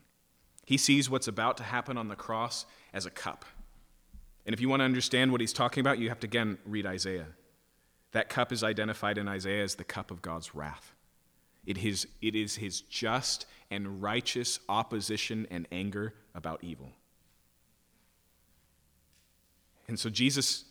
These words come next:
knows to drink that cup is serious business, to experience separation from God, who he's known for all eternity because he is God, is a big deal.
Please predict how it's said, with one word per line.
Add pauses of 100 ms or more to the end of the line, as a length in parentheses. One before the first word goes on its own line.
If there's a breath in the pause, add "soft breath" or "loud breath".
knows
to
drink
that
cup
is
serious
business, (960)
to
experience
separation
from (320 loud breath)
God,
who
he's
known
for
all
eternity
because
he (200 loud breath)
is (180)
God, (3000)
is
a
big
deal.